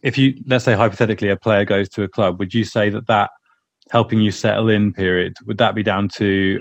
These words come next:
a manager in your eyes or the other players or a defensive coach? Like, who, who would you look to, just out of interest,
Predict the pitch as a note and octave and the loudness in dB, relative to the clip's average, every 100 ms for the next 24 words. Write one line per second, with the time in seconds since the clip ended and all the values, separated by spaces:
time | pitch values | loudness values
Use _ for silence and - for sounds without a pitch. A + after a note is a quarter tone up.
0 | - G2+ A2 A#2 B2 A2 A2+ A2 A2 A2 | -4 0 2 4 2 2 2 2 2 2
1 | A2 A2 G#2 G#2 G#2+ G2+ F#2+ F#2+ - A2 | 4 4 4 2 -2 0 -2 -2 -2 2
2 | G#2 G#2 G#2 G#2 - G2+ F#2+ F#2 F#2 E2 | 2 2 -2 -4 -8 -4 -2 0 -2 -4
3 | _ _ _ _ _ - F#2+ F#2 F#2 A2+ | _ _ _ _ _ -2 0 0 0 0
4 | F#2+ G2 - A2+ G#2 A#2 F#2+ G2 B2 A#2 | -2 -6 0 0 2 0 0 4 4 4
5 | A#2+ A#2+ A#2+ G#2+ A2 G#2+ G#2+ G#2 - - | 4 4 4 4 2 4 2 0 -6 -6
6 | F#2 G2 G2+ G2+ G2+ F#2+ G2 G2+ G2 F2+ | -4 -4 -6 -2 0 0 0 0 -2 -6
7 | - - | -8 -14